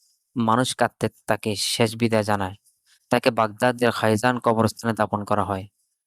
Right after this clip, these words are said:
আজও তার কবরে লক্ষ লক্ষ মানুষ দোয়া ও, দোয়া ও সালামের জন্য মানুষ সেখানে হাজির হয়। প্রিয় দর্শক, ইমাম আবু হানিফা রহমতুল্লাহ আলাইহির জীবন থেকে আমরা কি শিখতে পারি? প্রথমত হলো সততা হলো সফ-,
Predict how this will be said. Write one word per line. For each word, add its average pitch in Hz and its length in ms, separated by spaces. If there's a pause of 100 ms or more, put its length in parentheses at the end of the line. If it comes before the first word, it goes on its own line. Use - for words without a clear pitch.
(240)
আজও 117 320
তার 117 200
কবরে 110 400
লক্ষ 113 320
লক্ষ 107 240
মানুষ 104 400
দোয়া 107 260
ও, 107 140 (220)
দোয়া 113 260
ও 107 120
সালামের 110 440 (840)
জন্য 113 240
মানুষ 107 340
সেখানে 107 280
হাজির 98 340
হয়। 95 220 (840)
প্রিয় 131 160
দর্শক, 104 380 (680)
ইমাম 135 280
আবু 120 160
হানিফা 139 300
রহমতুল্লাহ 120 420
আলাইহির 110 160
জীবন 117 280
থেকে 101 360 (520)
আমরা 127 200
কি 123 180
শিখতে - 340
পারি? 95 340 (560)
প্রথমত 123 400
হলো 120 220
সততা 117 460
হলো 110 220
সফ-, - 440